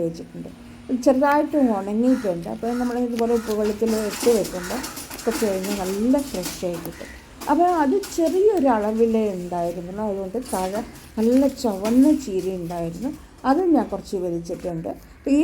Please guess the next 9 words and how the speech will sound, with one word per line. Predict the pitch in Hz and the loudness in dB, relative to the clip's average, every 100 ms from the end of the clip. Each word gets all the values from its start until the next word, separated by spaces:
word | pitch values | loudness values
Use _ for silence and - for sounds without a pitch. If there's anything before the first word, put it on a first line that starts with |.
| 370 | 4
രണ്ട് | 269 233 254 - - | 2 4 2 0 -4
ചീരയും | 202 202 220 233 185 170 | -2 0 2 2 0 -6
കൊണ്ട് | 170 - - - - | -8 -10 -14 -16 -4
നല്ല | 254 285 277 254 | 2 4 4 2
ടേസ്റ്റി | 214 208 240 254 - 226 | 2 2 2 0 2 0
ആയിട്ടുള്ളൊരു | 175 180 190 185 180 | 0 -4 -4 -4 -2
ദോശയാണ് | 170 185 - - 185 | -2 -4 0 0 0
ഉണ്ടാക്കാൻ | 165 170 170 175 | -4 -6 -6 -8
പോകുന്നത്. | 170 170 233 | -6 -6 -8